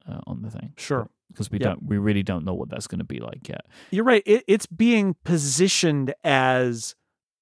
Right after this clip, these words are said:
Speaker 2: over on the, um, actual pro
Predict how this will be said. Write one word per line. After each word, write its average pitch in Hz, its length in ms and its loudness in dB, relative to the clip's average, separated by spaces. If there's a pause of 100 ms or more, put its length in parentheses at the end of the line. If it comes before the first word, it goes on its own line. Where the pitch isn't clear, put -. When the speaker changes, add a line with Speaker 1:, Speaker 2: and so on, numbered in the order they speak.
(100)
Speaker 2:
over 139 400 4
on 123 300 0
the, 113 460 -4 (580)
um, 107 360 -4 (220)
actual 120 800 -2
pro 107 580 -2